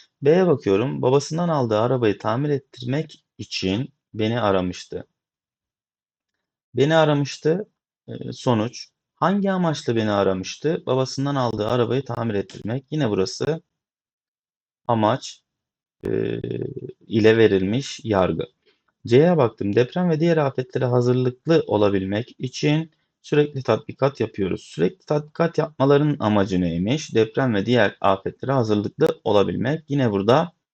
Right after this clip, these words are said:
amaç ile verilmiş, e, e, yargı. D'ye baktım. Sınavdan düşük not aldığı için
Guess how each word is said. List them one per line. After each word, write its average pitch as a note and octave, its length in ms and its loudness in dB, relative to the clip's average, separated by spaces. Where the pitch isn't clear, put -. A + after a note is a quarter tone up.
amaç B2 540 0
ile F2+ 240 2
verilmiş, F2+ 640 -6
e, F2+ 80 -2
e, F#2 520 -2
yargı. G2 580 2
D'ye D#3 260 6
baktım. G2+ 300 -2
Sınavdan D3+ 500 0
düşük E3 320 -6
not D3 260 -2
aldığı A#2 720 2
için G2+ 580 -2